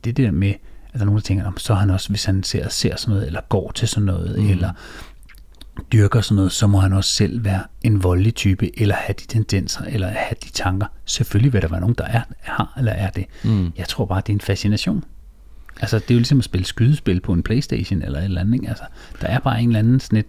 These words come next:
Speaker 1: det er fedt at, at nakke sine venner, eller det er fedt at,
Speaker 2: Ja, ja.
Speaker 1: at, at sidde og råbe af en, en grov tackling i fodbold, og sådan, "Ja, der fik han kraftet med, hvad han er fortjent," og sådan noget, ikke? Og det er jo ikke, fordi vi selv er afstumpet. Jeg tror bare, det er sådan en,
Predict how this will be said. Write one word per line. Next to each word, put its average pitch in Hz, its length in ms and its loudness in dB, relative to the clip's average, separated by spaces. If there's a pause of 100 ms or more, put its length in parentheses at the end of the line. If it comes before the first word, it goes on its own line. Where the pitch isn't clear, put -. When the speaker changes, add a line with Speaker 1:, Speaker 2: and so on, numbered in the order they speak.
(440)
Speaker 1:
det 131 60 0
er - 60 -2 (100)
fedt - 280 -6 (140)
at, 107 180 -2 (340)
at 127 100 2
nakke 104 360 2
sine 123 320 2
venner, 123 420 2
eller 101 260 2
det 107 260 -2
er 107 40 -4
fedt - 300 -2
at, 156 120 -2
Speaker 2:
Ja, 117 140 4
ja. 107 320 2
Speaker 1:
at, 143 60 -6
at 135 80 -4
sidde 120 200 2
og 113 100 0
råbe 110 340 2
af 117 100 -2
en, 101 160 -2 (1080)
en - 80 -10
grov - 260 0
tackling 127 420 2
i 110 40 2
fodbold, 117 400 0
og 120 80 -6
sådan, 117 160 -6
"Ja, - 220 -2
der - 60 0 (100)
fik 143 120 0
han 131 100 2
kraftet 117 420 -4
med, 120 340 -2
hvad 131 100 -4
han 113 180 0
er 113 40 -6
fortjent," - 400 -6
og - 60 -6
sådan - 120 -6
noget, 147 100 -4
ikke? - 120 -8 (120)
Og - 120 -8
det 127 60 4
er - 20 6
jo - 20 6
ikke, 135 100 0
fordi - 200 -2
vi 127 120 -4
selv 165 220 -2
er - 60 -4
afstumpet. 107 640 -2
Jeg 107 140 -2
tror - 180 -8
bare, 107 220 -2
det 113 60 -4
er 107 40 -6
sådan 101 220 0
en, 95 100 -2